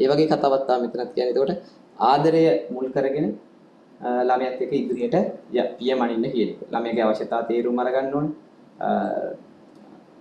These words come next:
අධ්‍යාපනයේ අරමුණු තේරුම් ගන්න ඕනේ. පරමාර්ථ තේරුම් ගන්න ඕනේ.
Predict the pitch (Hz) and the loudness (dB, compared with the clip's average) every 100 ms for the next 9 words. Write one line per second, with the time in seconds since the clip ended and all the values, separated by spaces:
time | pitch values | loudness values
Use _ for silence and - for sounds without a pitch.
0 | - - 113 117 147 139 139 139 135 135 | -16 -6 -4 2 4 4 4 4 4 4
1 | 143 143 143 139 143 147 156 160 - - | 2 4 2 2 2 2 0 -2 -6 -14
2 | - - - - - - - - - 123 | -20 -20 -20 -20 -20 -20 -20 -20 -6 -2
3 | 123 135 135 131 147 139 139 139 139 147 | 0 2 0 0 2 2 2 0 2 2
4 | 151 | 0